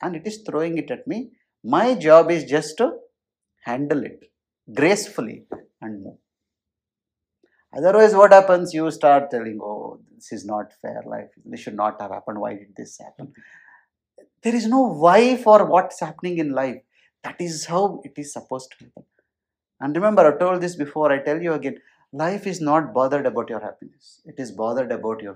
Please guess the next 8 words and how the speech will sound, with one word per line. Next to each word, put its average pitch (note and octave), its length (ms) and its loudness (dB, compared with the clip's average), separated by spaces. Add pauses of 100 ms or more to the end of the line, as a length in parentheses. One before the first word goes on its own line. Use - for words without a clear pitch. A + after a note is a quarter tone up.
(100)
freedom. - 240 -20 (2500)
It C#3+ 220 -6
is E3 220 -4
more E3 320 4
concerned D#3 440 -2
about D3 240 0
your D3 180 0
freedom D3 560 -2